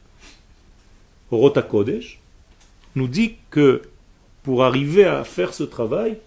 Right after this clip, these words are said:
il faut savoir en fait quoi dévoiler. Qu'est-ce que nous devons faire ? Donc il s'agit d'une étude sérieuse de savoir ce pourquoi nous avons été créés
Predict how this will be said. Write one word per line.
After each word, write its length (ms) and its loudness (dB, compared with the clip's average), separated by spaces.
il 120 -8
faut 160 -4
savoir 460 0
en 80 -4
fait 360 -6
quoi 240 2
dévoiler. 500 2
Qu'est-ce 260 4
que 360 6
nous 160 -2
devons 320 0
faire ? 320 -6
Donc 280 -2
il 100 -8
s'agit 320 0
d'une 180 -6
étude 360 -4
sérieuse 720 0
de 120 2
savoir 720 2
ce 360 2
pourquoi 640 0
nous 200 -2
avons 220 4
été 260 -2
créés 480 -6